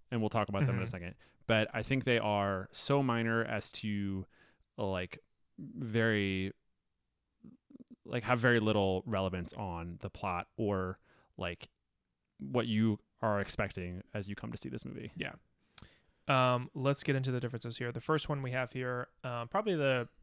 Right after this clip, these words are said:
Speaker 2: maybe not the most noticeable difference, but maybe one of the more important ones is, um, the formatting of the narrative, um, slash the pacing. So in the book, it is, uh, pretty slow going for the,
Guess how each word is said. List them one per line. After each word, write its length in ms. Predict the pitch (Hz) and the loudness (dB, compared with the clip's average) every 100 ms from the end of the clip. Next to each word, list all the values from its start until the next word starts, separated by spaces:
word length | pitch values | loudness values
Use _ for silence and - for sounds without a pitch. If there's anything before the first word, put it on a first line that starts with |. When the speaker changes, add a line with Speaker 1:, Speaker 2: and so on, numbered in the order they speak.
| - - _ _ _ _ _ | -20 -20 _ _ _ _ _
Speaker 2:
maybe 140 | - 240 | 0 2
not 100 | 220 | 4
the 60 | |
most 200 | 175 151 | 2 0
noticeable 520 | 131 120 131 - 180 190 | 0 -2 -2 -2 -4 -2
difference, 380 | 190 - 208 - | -2 -4 -8 -4
but 100 | 147 _ - | -6 _ -4
maybe 320 | 147 143 139 | -2 0 0
one 160 | 127 127 | 0 0
of 40 | |
the 60 | 123 | 0
more 160 | 120 120 | 0 -2
important 320 | 113 139 151 | -2 -4 0
ones 220 | 147 143 | 0 -2
is, 380 | - 139 123 - | 0 2 2 -2
um, 460 | - 131 120 117 120 | 0 2 2 -2 -6
the 80 | 123 | -8
formatting 480 | - 139 135 131 131 | 0 2 4 2 0
of 100 | 123 | -4
the 80 | 113 | -4
narrative, 560 | 117 127 160 165 - - | -2 0 0 -2 -10 -6
um, 340 | 127 113 113 113 | -2 -2 -2 -6
slash 480 | - 123 117 - - _ | -2 -2 -2 -4 -8 _
the 80 | - | -4
pacing. 520 | - 131 117 - - - | -2 -2 -4 -8 -10 -10
So 540 | - - 131 127 120 - - - - - - - _ _ _ _ _ | -4 2 4 4 0 -4 -16 -20 -20 -20 -20 -20 _ _ _ _ _
in 120 | 165 170 | 0 2
the 80 | |
book, 500 | 185 147 131 135 - - _ _ _ _ _ _ _ _ | 4 4 4 2 -8 -20 _ _ _ _ _ _ _ _
it 180 | - 143 | -4 -2
is, 640 | 151 139 131 127 117 - - - | 0 0 0 -2 -2 -2 -4 -4
uh, 260 | 127 120 | -2 -2
pretty 300 | - - 208 | -4 -2 -2
slow 300 | 220 - 151 | 0 2 2
going 640 | 135 131 123 113 113 117 - | 4 2 2 -2 -4 -8 -12
for 580 | _ - 143 131 123 123 139 | _ -6 0 2 4 0 -2
the, 480 | 123 120 117 113 | -4 -2 -2 -4